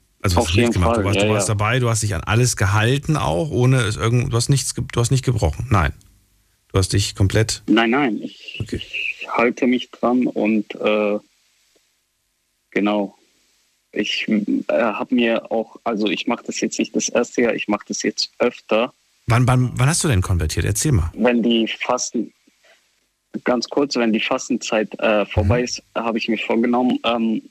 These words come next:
Speaker 2: alle drei Monate mal zwei Wochen, beziehungsweise vielleicht zehn Tage zu fasten, dass sich auch die Zellen in meinem Körper erneuern.
Speaker 1: Mhm.
Speaker 2: Genau. Und zu meiner Geschichte, äh,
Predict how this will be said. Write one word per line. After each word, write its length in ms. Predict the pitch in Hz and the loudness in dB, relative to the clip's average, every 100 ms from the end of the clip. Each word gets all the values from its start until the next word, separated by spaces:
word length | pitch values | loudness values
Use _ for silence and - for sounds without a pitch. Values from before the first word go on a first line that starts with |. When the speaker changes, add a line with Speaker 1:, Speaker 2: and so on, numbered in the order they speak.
| _ _ _ - - _ - | _ _ _ -18 -18 _ -4
Speaker 2:
alle 260 | 131 135 - | -2 -2 -4
drei 240 | 117 123 | -4 0
Monate 420 | 120 127 127 - | 0 2 -2 -2
mal 200 | 113 104 | -4 -2
zwei 420 | - - 110 110 107 | -4 -4 0 0 0
Wochen, 380 | 113 120 110 - _ _ | -2 -2 -4 -4 _ _
beziehungsweise 600 | - - 117 107 107 104 | -12 -2 0 2 2 2
vielleicht 380 | 104 110 107 - | 0 -2 -2 -2
zehn 240 | - 117 107 | -2 -2 0
Tage 340 | 113 113 104 | 0 0 0
zu 140 | - | -4
fasten, 400 | 107 123 120 113 | -4 -4 -2 -2
dass 160 | 104 - | -2 -2
sich 120 | - | -4
auch 200 | - 117 - - - _ - | -4 -4 -8 -16 -16 _ -2
die 140 | 113 | -2
Zellen 460 | - - 127 123 98 | 0 0 2 0 0
in 180 | 131 | 0
meinem 320 | 120 110 101 - | 2 0 -2 -2
Körper 500 | 113 104 - 110 - _ _ _ _ _ - | -2 -2 -2 -4 -6 _ _ _ _ _ -2
erneuern. 520 | 107 104 101 98 92 _ | 0 2 2 0 -4 _
Speaker 1:
Mhm. 300 | - 110 180 - _ _ | 2 4 2 -6 _ _
Speaker 2:
Genau. 400 | - 98 98 - - _ _ _ _ _ _ _ _ _ _ _ _ _ _ - | -4 0 0 -2 -8 _ _ _ _ _ _ _ _ _ _ _ _ _ _ -2
Und 340 | 120 127 120 | 0 0 -2
zu 120 | - | 0
meiner 280 | 127 156 151 | 0 2 2
Geschichte, 1200 | 127 - 160 - - 151 147 139 - 120 113 | 0 -2 -4 -4 -2 0 0 0 0 0 0
äh, 40 | 104 | -2